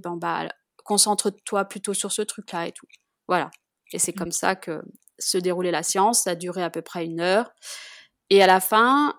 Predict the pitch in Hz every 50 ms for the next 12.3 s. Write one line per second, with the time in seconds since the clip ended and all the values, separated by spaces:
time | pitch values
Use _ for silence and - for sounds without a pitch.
0 | - - 175 170 170 170 160 160 160 - - - - - - - - - _ -
1 | 220 214 214 - 226 202 196 185 180 175 170 165 165 - - 196 190 185 196 202
2 | 196 180 175 170 175 - - - - 180 165 - - - - - - - _ -
3 | - 190 180 185 175 - - 151 156 156 180 - _ - - 214 190 196 - 220
4 | 214 208 208 196 185 170 165 165 165 165 165 190 - - 196 202 196 190 - -
5 | - 185 185 185 196 233 294 - _ _ _ _ _ _ _ _ _ _ _ _
6 | _ _ - - 180 185 196 180 202 196 202 185 185 196 214 208 - 240 233 208
7 | 214 240 254 254 - - 240 226 220 220 214 202 208 190 185 165 151 - _ _
8 | _ _ _ _ _ _ _ _ _ _ - - 214 226 233 240 247 240 240 226
9 | 220 214 - 220 208 202 - 185 - - - - - - 185 185 - - 208 208
10 | 196 208 190 196 - 202 202 202 196 185 180 170 - - - 190 185 180 175 175
11 | 175 180 202 233 247 233 214 - - 196 185 175 185 175 - 185 175 175 175 -
12 | 190 185 185 180 180 170